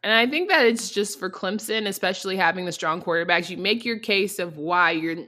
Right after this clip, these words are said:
nothing changed when it came to your defense. You say that Brett Venables was great, but he was not the reason why Clemson defense was good. Like, that's, he, he can't beat the players, right?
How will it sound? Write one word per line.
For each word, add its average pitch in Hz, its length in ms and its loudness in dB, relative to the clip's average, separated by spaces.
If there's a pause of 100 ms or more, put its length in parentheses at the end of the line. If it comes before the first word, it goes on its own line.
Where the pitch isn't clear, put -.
(100)
nothing 185 340 -2
changed 170 400 -2
when 156 80 -6
it 143 60 -6
came 160 160 -4
to 151 100 -10
your 143 140 -6
defense. - 640 -14
You 165 120 -10
say 190 220 2
that 185 180 0
Brett 180 200 2
Venables 180 400 -4
was 147 100 -10
great, 240 400 8 (300)
but 165 100 -2
he 196 120 0
was 165 120 0
not 170 180 2
the 160 80 -8
reason 170 300 -4
why 151 160 -2
Clemson 160 380 -10
defense 139 320 -10
was 139 100 -14
good. 165 160 0
Like, 139 160 -4
that's, 156 320 -2 (100)
he, 185 600 -4 (340)
he 208 140 0
can't 214 200 4
beat 190 140 0
the - 80 -4
players, 135 400 -4
right? 156 340 -2